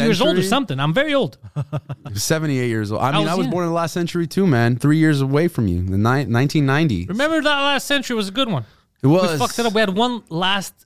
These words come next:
Speaker 1: awesome decade for humanity. It was called the nineties.
Speaker 2: Yeah, it was before technology became pop culture.
Speaker 1: It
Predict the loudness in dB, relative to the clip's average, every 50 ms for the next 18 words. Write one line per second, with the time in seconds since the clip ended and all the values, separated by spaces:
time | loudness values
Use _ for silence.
0 | _ _ -4 -2 0 0 0 -2 -2 -2 -2 0 -2 -2 -2 -2 -4 -6 -4 -4
1 | -6 -4 -4 -2 -2 -2 -2 -2 -4 -6 -8 -8 -6 -4 -2 0 -2 -2 -4 -8
2 | -14 _ _ _ -12 -8 -6 -6 -4 -4 -4 -2 -2 0 0 -2 -2 -4 -6 -10
3 | -12 -16 -20 -20 -20 _ _ -2 0 2 4 4 2 2 2 0 0 2 2 2
4 | 2 2 0 -4 -4 -2 0 2 2 2 2 2 2 0 0 2 2 2 2 2
5 | 2 0 0 0 0 0 0 0 0 0 -2 -2 -2